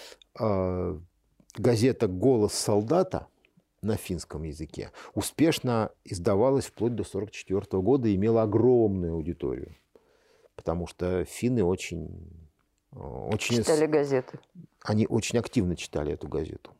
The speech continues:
Speaker 1: Ну, просто по той простой причине, что здесь, здесь советские пропагандисты и советские журналисты мастерски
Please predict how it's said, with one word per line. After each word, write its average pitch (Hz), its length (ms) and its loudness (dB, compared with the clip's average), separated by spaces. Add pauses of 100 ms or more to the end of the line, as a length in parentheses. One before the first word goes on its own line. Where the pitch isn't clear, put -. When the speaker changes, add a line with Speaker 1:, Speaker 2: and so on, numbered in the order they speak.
(420)
Speaker 1:
Ну, 156 120 -2
просто 147 300 -2
по 113 140 -2
той - 120 0
простой 107 320 -2
причине, 123 440 -2
что 90 600 -2
здесь, 104 320 -2
здесь 98 300 0
советские 101 560 0
пропагандисты 92 760 -2
и 92 40 -2
советские 90 540 -2
журналисты 87 580 -2
мастерски 104 760 -2